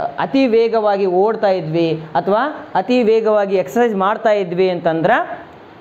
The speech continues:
ಬರಿತಾ ಇದ್ವಿ ಅಂತಂದ್ರೆ ಕೆಲವೊಂದಿಷ್ಟು ಭಾಗದೊಳಗೆ ಸ್ನಾಯುಗಳೊಳಗೆ ಏನಾಗ್ತದೆ ಅಂತಂದ್ರೆ ನರ ಹಿಡ್ದಂಗೆ ಅನಿಸ್ತದ ಅಥವಾ ನೋವು ಉಂಟಾಗ್ತದೆ, ಅದಕ್ಕೆ ಸ್ನಾಯು ಸೆಡೆತ ಅಂತ ಕರಿತೀವಿ. ಅಲ್ಲಿ ಏನಾಗ್ತದ? ಅವಾಯುವಿಕ ಉಸಿರಾಟ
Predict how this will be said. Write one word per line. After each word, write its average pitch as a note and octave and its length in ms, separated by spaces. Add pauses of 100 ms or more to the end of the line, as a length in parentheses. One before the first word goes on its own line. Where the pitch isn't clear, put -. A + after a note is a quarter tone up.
(200)
ಬರಿತಾ A#3 280
ಇದ್ವಿ F#3+ 280
ಅಂತಂದ್ರೆ F#3+ 680
ಕೆಲವೊಂದಿಷ್ಟು G3+ 400
ಭಾಗದೊಳಗೆ G#3 920 (220)
ಸ್ನಾಯುಗಳೊಳಗೆ G3 560
ಏನಾಗ್ತದೆ F#3 240
ಅಂತಂದ್ರೆ G#3 560 (100)
ನರ F3 320
ಹಿಡ್ದಂಗೆ G#3 440
ಅನಿಸ್ತದ E3 420
ಅಥವಾ D#3 380 (320)
ನೋವು A3+ 340
ಉಂಟಾಗ್ತದೆ, F3+ 480
ಅದಕ್ಕೆ E3+ 240
ಸ್ನಾಯು F3+ 460
ಸೆಡೆತ F3 440
ಅಂತ F#3 360
ಕರಿತೀವಿ. D3+ 760 (140)
ಅಲ್ಲಿ F#3+ 160
ಏನಾಗ್ತದ? B3 340 (400)
ಅವಾಯುವಿಕ A3 640
ಉಸಿರಾಟ G#3 680